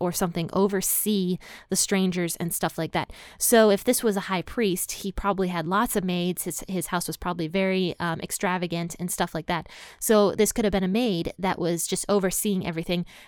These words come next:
happening on the outer court. And, um, there was a fire that was there as well to warm up everybody and stuff like that.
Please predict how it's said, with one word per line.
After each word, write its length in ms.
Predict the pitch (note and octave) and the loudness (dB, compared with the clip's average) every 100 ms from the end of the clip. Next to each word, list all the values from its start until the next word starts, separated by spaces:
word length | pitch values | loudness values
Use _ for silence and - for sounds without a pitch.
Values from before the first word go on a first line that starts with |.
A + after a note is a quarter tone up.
| - | -4
happening 360 | F#3 F#3 F3 - | -2 0 -2 -2
on 180 | E3+ | -2
the 140 | E3 E3 | -2 -2
outer 180 | E3 E3+ | -4 -6
court. 440 | - D4 A#3 - - | 2 4 4 0 -2
And, 280 | G3 G3 | 2 2
um, 260 | G3 F3+ E3+ _ _ _ _ _ | 2 0 -2 _ _ _ _ _
there 200 | C4 A#3 | 0 4
was 160 | G#3+ G#3+ | 6 6
a 60 | G3+ | 4
fire 500 | - D#4 G#3 E3 F#3 _ - | 4 4 4 0 -4 _ -2
that 140 | G3 | 0
was 120 | F#3 | 0
there 140 | F#3 F#3 | 0 0
as 120 | E3+ | 2
well 220 | A3+ A3 | 2 4
to 180 | F#3 G3+ | 2 0
warm 340 | F3+ F3+ F3+ E3+ | 0 0 0 0
up 180 | E3 - | -2 -4
everybody 560 | E3 D#3 D3+ D3 E3+ - | -6 -4 -4 -4 -6 -6
and 140 | - | -6
stuff 240 | - D3 C#3+ | -4 -4 -4
like 140 | C#3+ | -4
that. 180 | G3 | -4